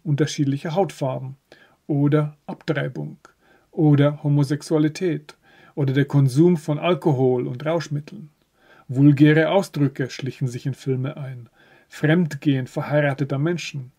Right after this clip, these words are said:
Prostitution, Straßengewalt.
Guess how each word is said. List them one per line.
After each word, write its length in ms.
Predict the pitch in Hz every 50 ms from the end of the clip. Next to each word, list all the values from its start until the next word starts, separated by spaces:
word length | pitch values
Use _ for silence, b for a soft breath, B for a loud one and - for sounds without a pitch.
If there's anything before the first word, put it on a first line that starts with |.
| B B B B B
Prostitution, 1000 | - 165 147 - - 156 143 - 143 - - - 165 170 165 147 139 127 127 123 - _ _
Straßengewalt. 1040 | - - - 156 165 170 - 147 - 143 127 127 117 120 127 - - 151 _ _ -